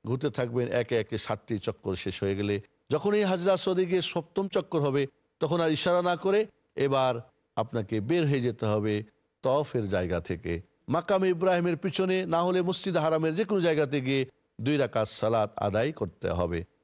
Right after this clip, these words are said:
তবে তার আগে মনে রাখতে হবে, এই তওয়াফের সময় আপনি যে বললেন, "রব্বানা আতেনা ফিদ দুনিয়া হাসানা ওয়া ফিল আখিরাতি হাসানা ওয়া কিনা আযাবান নার", এর মাধ্যমে আপনি আল্লাহর সঙ্গে ওয়াদা করলেন, "আল্লাহ, এর আগে হয়তো আমি শুধু দুনিয়া চেয়েছি, আখেরাতকে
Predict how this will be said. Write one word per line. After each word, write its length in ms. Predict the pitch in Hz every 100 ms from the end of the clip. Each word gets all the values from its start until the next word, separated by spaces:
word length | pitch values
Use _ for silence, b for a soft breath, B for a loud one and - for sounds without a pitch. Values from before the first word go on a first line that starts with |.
| _
তবে 200 | - 127
তার 200 | 110 101
আগে 180 | 101 107
মনে 160 | 113 135
রাখতে 280 | 143 - 165
হবে, 320 | 156 170 165 - _ -
এই 160 | 160
তওয়াফের 440 | 196 208 226 214 220
সময় 420 | 196 190 170 123 - _
আপনি 240 | - 110 135
যে 100 | 139
বললেন, 420 | 127 135 165 151
"রব্বানা 340 | 127 120 120
আতেনা 360 | 101 107 120 107
ফিদ 200 | 104 90
দুনিয়া 240 | 110 117
হাসানা 400 | 107 120 151 160
ওয়া 400 | 165 - _ -
ফিল 180 | 156 180
আখিরাতি 360 | 190 190 156 123
হাসানা 320 | 143 - 127
ওয়া 80 | 113
কিনা 140 | 113 98
আযাবান 280 | 95 92
নার", 280 | 92 113 113 98 _ _ -
এর 140 | 123
মাধ্যমে 280 | 120 110 139
আপনি 180 | 127 117
আল্লাহর 260 | 107 123
সঙ্গে 220 | - 139
ওয়াদা 220 | 131 147 170
করলেন, 440 | 185 185 196 180 - _ _
"আল্লাহ, 380 | 175 214 214 156 - _ _
এর 120 | 165
আগে 220 | 180 208
হয়তো 320 | 226 247 - 233
আমি 140 | 180
শুধু 200 | - 196
দুনিয়া 380 | 139 147 143 160
চেয়েছি, 480 | - 120 107 127 107 _ _
আখেরাতকে 640 | - - 185 190 - 139